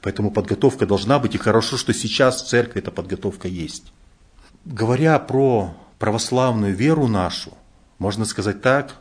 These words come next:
что наша вера — это вера с домашним заданием. То есть это не просто так пришел в храме, постоял на службу,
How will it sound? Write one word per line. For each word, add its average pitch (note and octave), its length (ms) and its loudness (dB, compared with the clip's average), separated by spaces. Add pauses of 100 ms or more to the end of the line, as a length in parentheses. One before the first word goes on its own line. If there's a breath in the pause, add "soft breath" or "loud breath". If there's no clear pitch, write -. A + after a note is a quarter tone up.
что - 220 -8
наша G#2+ 640 0
вера — A2 580 -4 (400 soft breath)
это F#2+ 220 -4
вера B2 340 2
с F#2 80 -2
домашним G2 600 2
заданием. F#2 680 -2 (960 soft breath)
То A2 100 2
есть G#2 120 2
это A#2 160 0
не A2 80 2
просто D#3+ 340 2
так G2+ 280 2
пришел G#2 520 2
в - 60 -18
храме, G#2+ 320 4
постоял C#3 480 2
на D#3 100 0
службу, B2+ 580 -4